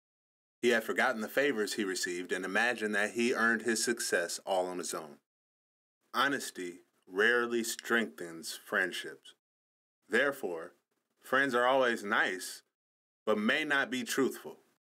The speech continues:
So you may never know how a friend actually feels about you. Of course, you want to hire friends to help with ideas and projects. After all, you know them. The truth is,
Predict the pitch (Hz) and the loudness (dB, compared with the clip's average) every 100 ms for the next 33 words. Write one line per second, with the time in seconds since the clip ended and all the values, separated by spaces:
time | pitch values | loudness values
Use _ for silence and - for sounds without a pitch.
0 | _ - - - 110 101 95 92 95 98 | _ -12 -6 0 2 2 0 -2 -4 0
1 | 127 135 131 131 117 117 127 123 117 107 | 2 2 2 2 2 2 2 2 2 0
2 | 101 - 127 123 110 110 127 - 101 98 | -2 -2 2 2 4 2 2 -2 -8 -2
3 | 135 123 - 90 76 - 82 - _ _ | 2 2 -2 -6 -8 -10 -18 -20 _ _
4 | _ _ _ _ 113 - 165 139 135 120 | _ _ _ _ -10 0 2 2 2 0
5 | 107 95 123 110 - 107 104 95 95 101 | 0 0 0 0 0 0 2 0 -2 -2
6 | 104 95 90 92 92 92 98 95 - 80 | -2 -4 -2 0 0 2 2 2 -4 -2
7 | 110 123 90 - - - - _ _ _ | 2 2 -2 -10 -10 -14 -20 _ _ _
8 | _ - 127 - 127 139 95 92 110 160 | _ -2 0 2 4 4 2 -2 0 2
9 | 123 78 - _ _ _ _ _ _ _ | 0 -4 -16 _ _ _ _ _ _ _
10 | _ 98 - 165 175 131 82 78 - | _ -10 0 4 4 4 -2 -4 -10